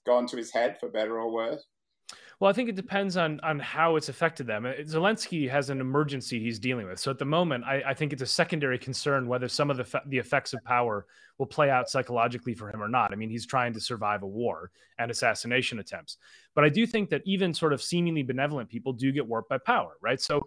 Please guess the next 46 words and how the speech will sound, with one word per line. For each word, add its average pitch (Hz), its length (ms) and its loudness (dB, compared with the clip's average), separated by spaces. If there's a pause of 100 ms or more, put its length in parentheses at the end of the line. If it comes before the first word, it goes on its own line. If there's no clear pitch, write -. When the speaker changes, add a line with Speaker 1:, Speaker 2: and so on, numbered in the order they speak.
(280)
Speaker 2:
I, 165 260 4
I, 185 300 4 (120)
I 165 40 2
spoke 208 320 2
to 185 260 0
Andrew 160 240 0
Yang, 139 300 2
for 131 120 -6
example, 104 340 -6
former 139 340 2
Democratic 123 480 -2
presidential 110 460 -4
candidate. 104 420 -8
And 120 100 -4
one 170 120 6
of 180 80 4
the - 40 -8
things 185 200 0
he 156 100 -4
said, 123 320 2
which 123 140 -4
I 127 40 0
think 123 140 -6
makes 117 220 -4
a 127 60 -4
lot 113 180 2
of 95 60 -8
sense 170 340 -2
for 117 100 -14
how 123 220 2
this 120 140 -4
actually 113 360 -4
operates, - 600 -2 (380)
is 139 120 -2
he's 170 100 2
like, 170 180 4 (380)
"I 156 80 6
walk 180 320 6
into 196 260 2
a 123 60 4
room, 113 360 -6 (400)
everybody 185 360 4
stands 151 380 0
on 139 60 0
their 117 120 -2
feet 120 260 -4